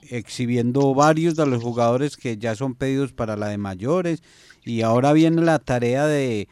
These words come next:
la consecución. Habla el técnico de cuatro jugadores,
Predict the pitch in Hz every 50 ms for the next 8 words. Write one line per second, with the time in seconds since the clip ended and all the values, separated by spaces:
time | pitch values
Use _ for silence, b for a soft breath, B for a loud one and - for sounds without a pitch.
0 | b b - 117 120 123 123 117 - 135 127 123 117 - 139 120 - - 123 107
1 | - - 143 156 180 196 - _ _ _ - 127 127 127 135 143 151 151 151 139
2 | - - 151 143 147 156 147 - - 143 127 120 - _ - 139 139 139 139 -
3 | 165 165 156 160 156 151 156 156 151 147 143 139 143 151 143 B